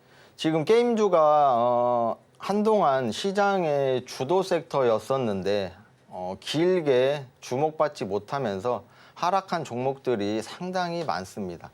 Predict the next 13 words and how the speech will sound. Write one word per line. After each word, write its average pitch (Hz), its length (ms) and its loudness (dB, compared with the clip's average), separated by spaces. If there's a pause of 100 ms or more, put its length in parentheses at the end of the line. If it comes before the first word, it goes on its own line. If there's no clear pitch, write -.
(360)
그런 139 720 -2
측면에서 185 760 0
밸류적으로 123 840 0
충분히 110 840 -4
뭐 87 280 -6
반등의 135 560 -2
가능성이 123 640 -4
있기 135 240 -8
때문에 104 400 -2
제가 104 260 -4
게임주를 156 540 -2
가지고 107 360 -4
나왔는데, 90 640 -4